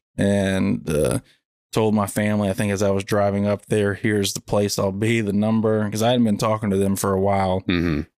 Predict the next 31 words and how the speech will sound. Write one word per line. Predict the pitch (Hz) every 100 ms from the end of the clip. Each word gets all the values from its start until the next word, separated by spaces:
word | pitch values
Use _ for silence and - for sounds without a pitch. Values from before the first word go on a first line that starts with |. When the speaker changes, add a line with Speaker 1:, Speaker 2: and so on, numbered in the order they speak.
| _
Speaker 1:
And | 101 101 101 95 95 95 - _ _ _
was | 101 98
there | 107 107 104
thirty-one, | - 101 104 101 101 101 101 101
thirty-two | 104 98 98 - 101
days, | 101 101 101 - -
got | 98 101
out | 101 101 101 - _ _ -
an | 104
hour | 98 101 101 95
later, | 95 101 98 98 98
two | - 107
hours | 98 98 98
later, | 98 98 98
was | 98 95
arrested. | 95 101 101 - 101 101 - _ _ _ _ _ _
And, | - 101 98 98 95 95 98 - -
um, | 87 85 82 - _
and | 113
I'll | 113
talk | - 110 104
about | 98 101 98 _
that | 101 98 95
day | 101 98 98 95 101
in | 101 101
depth | 98 95 -
at | - -
some | - 98
point. | 92 95 90 92 - _ _
Um, | 98 92 92 95 95
um, | - 98 95 90 107